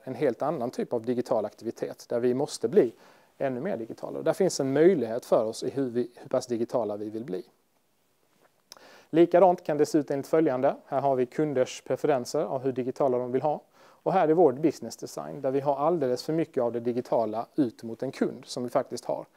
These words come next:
Och helt plötsligt så blir det en helt, eh, felalignad, eh, beslut på hur vår verksamhet ska vara.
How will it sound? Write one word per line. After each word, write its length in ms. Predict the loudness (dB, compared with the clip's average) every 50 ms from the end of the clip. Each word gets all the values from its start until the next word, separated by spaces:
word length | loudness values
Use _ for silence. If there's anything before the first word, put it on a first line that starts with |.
| -20 -20 -20 -20 -20
Och 360 | -20 -20 -20 _ _ -2 2
helt 160 | 2 2 4 4
plötsligt 340 | 4 2 2 2 -6 -6
så 100 | -4 -2
blir 220 | 2 4 4 6 6
det 80 | 4
en 160 | 2 0 -2 -8 _
helt, 400 | -4 0 2 2 2 2 0 -2
eh, 240 | -2 0 0 0 -2
felalignad, 880 | -4 -2 2 2 4 4 2 0 0 0 -2 -2 -2 -2 -2 -2 -2 -2
eh, 260 | -4 -2 -2 -2 -2
beslut 640 | -4 -8 -12 -8 -4 -4 -4 0 2 2 2 2 0
på 80 | -4 -4
hur 100 | -4 -2
vår 160 | 0 0 2
verksamhet 560 | 2 2 0 0 -4 -8 -14 -12 -14 -14 -14
ska 160 | -10 -8 -6 -6
vara. 260 | -4 -6 -6 -8